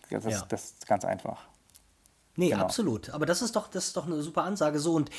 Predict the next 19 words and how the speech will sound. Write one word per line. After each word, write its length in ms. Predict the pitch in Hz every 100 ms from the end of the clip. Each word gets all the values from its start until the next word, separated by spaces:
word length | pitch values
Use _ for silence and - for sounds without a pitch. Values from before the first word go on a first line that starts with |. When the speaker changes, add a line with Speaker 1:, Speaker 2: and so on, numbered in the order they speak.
| - - -
Speaker 2:
du, 200 | 160 156
du 240 | 156 127
weißt, 460 | 135 160 117 - 123
dass, 240 | 117 -
äh, 160 | 131 123
ich 260 | 123 -
in, 140 | 131 117
in 120 | 120
dieser, 340 | 123 127 123
die 160 | 113 113
halbe 200 | 131 127
Stunde, 300 | - 139 143
die 80 | 123
ist 120 | 117
ja 120 | 117
sowieso 320 | 107 110 117
schon 160 | 139 127
fast 300 | 123 117 110
rum, 240 | 139 175